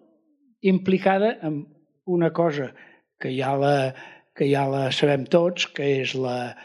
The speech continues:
la part, diguem-ne, de coses que estan permeses i coses que no estan permeses, i en una altra part, aquesta que tu en dius regulació comercial o regulació de posada a la venda i tal i qual.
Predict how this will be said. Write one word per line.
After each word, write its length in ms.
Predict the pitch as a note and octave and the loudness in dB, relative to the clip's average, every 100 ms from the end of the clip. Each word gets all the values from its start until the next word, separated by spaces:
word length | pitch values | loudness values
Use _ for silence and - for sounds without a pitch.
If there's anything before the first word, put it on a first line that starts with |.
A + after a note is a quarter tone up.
| - - - | -20 -18 -6
la 100 | D3+ - | -4 0
part, 320 | C#3+ C3 A#2+ | 0 0 -4
diguem-ne, 360 | C3 C3+ C#3 C#3+ | -2 0 2 2
de 120 | B2 - | 2 4
coses 320 | E3+ C#3+ C#3 | 4 2 0
que 120 | C#3 | -2
estan 200 | - C#3+ | 0 2
permeses 460 | - D3 E3+ D3 C#3 | 2 2 0 0 -4
i 80 | |
coses 260 | C#3+ D3+ C#3+ | -4 -2 -2
que 120 | D3+ | -4
no 120 | D3 | -4
estan 220 | D3+ D#3+ D#3 | -2 -4 -2
permeses, 560 | D#3 D#3+ D#3 E3 G#3 - - - - | -2 0 0 -2 -12 -18 -20 -20 -18
i 160 | - F3 | -2 2
en 120 | F3+ F3+ | 4 4
una 120 | G3 | 2
altra 180 | G3 G3 | 0 -2
part, 320 | G3 F3+ G#3+ _ _ _ _ - | -2 -4 -6 _ _ _ _ -14
aquesta 400 | F3 F3+ E3+ G#3 | -2 0 2 0
que 120 | F3+ E3+ | 0 2
tu 140 | F3 | 2
en 80 | E3 | 2
dius 300 | D#3+ E3+ D#3+ | 4 2 2
regulació 560 | D#3+ D3 D#3 C#3+ E3 D3+ | -2 2 2 4 4 2
comercial 720 | E3+ C3+ - F#3 F3+ D3 C#3+ - - - | 0 -2 0 2 2 0 -6 -20 -20 -10
o 80 | D3+ | -4
regulació 500 | D#3+ C#3+ C#3+ C#3 D#3 | -2 0 -2 0 0
de 100 | D3+ | 0
posada 360 | D3+ C#3 D3+ D3 | -2 0 0 0
a 60 | |
la 120 | C#3+ C#3 | 0 0
venda 420 | F3+ F3+ D3+ C#3 - - _ | 2 2 0 -4 -10 -20 _
i 80 | E3 | -8
tal 180 | D#3 C3+ | -6 -6
i 40 | |
qual. 240 | C#3 D3+ | -10 -12